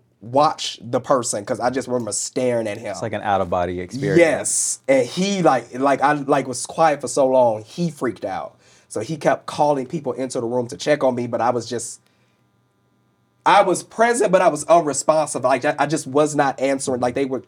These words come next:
Speaker 1: they kept asking, "Are you okay?" And I'm like, I just remember being like, "I, I don't, I don't know.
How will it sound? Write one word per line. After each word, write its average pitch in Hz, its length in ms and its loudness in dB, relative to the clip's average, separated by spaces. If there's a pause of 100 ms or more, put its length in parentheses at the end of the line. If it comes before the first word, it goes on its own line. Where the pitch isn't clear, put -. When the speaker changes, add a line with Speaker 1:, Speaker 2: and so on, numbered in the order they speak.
Speaker 1:
they 139 100 0
kept 147 160 2
asking, 135 240 -2
"Are 117 60 -4
you 120 160 0
okay?" 139 180 -4
And 131 80 -4
I'm 117 160 -6
like, 110 300 -6 (760)
I 135 60 -4
just 139 120 -2
remember 131 200 2
being 117 160 -4
like, 101 280 -10
"I, 123 120 -6 (1000)
I 233 100 -8
don't, - 260 -6
I - 80 -2
don't 110 180 -4
know. 127 300 0